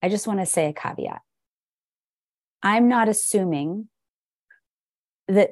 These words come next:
that's true. I'm not assuming that our perception of whether other people will want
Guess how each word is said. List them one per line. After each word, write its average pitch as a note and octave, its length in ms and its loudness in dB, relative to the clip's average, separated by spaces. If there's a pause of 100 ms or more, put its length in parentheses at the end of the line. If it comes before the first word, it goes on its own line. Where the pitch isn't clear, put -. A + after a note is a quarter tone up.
that's E3 440 -4
true. - 440 -4 (220)
I'm G3+ 140 0
not A3 180 2
assuming F#3+ 760 -6
that F3 160 -6 (360)
our E3 200 4
perception B3 1120 -2 (920)
of F3+ 180 0
whether F3 260 2
other E3 220 -2
people E3+ 340 -6
will D#3 180 -2
want D3 440 -8